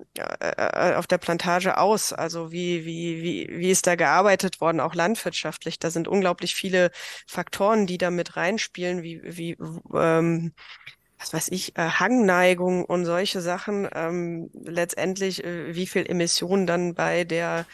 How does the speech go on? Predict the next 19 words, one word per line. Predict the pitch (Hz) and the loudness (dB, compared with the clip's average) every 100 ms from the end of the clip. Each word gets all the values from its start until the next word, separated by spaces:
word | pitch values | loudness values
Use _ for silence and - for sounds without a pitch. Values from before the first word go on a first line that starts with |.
| - - - - _ - - _ | -18 -18 -20 -20 _ -20 -20 _
äh, | 180 180 | -2 -2
Pflanzung | - - 160 196 208 190 190 180 160 | -4 -6 -2 0 0 -2 0 -2 -4
und | 180 170 - | -6 -6 -4
dem | 175 | -2
Wachstum | 170 - - 180 | -2 -4 -4 -2
einer | 185 170 | -2 -2
Tomate | - 170 185 - | -4 -4 -4 -4
entstehen. | - 175 - 190 180 170 190 - | -4 -6 -4 0 0 0 -4 -6
Und, | 175 170 170 - - | -2 -2 -4 -6 -8
ähm, | - 165 160 | -2 -2 0
das | 160 190 - | 0 -2 -2
alles, | 175 185 208 202 - - | 0 2 0 -2 -8 -6
ähm, | 180 180 180 180 180 175 - _ _ _ - _ _ _ _ | -2 0 0 -2 -4 -6 -10 _ _ _ -20 _ _ _ _
radiere | 160 175 175 185 | -4 -2 0 -2
ich | 170 | -2
da | 170 | -6
praktisch | - 156 170 - - | -6 -12 -10 -8 -4
raus, | 131 156 - - | -2 -2 -4 -4
ja. | 156 170 | -6 -6